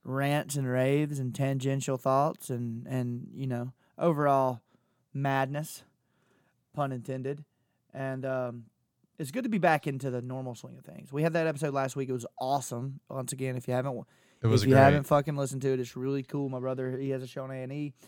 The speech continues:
Speaker 1: and, uh, we got to dive a little deeper than most people can in an interview with these guys and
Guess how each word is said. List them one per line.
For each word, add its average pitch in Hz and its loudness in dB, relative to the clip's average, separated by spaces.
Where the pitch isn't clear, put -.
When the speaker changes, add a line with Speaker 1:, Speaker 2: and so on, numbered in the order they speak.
Speaker 1:
and, 127 4
uh, 123 6
we 143 4
got 147 4
to 135 -2
dive 147 4
a 147 0
little 151 -2
deeper 143 -2
than 135 -4
most 135 0
people 139 -2
can 131 -8
in 131 -8
an 127 -8
interview 127 -4
with 123 -2
these 127 -4
guys 123 -2
and 123 -8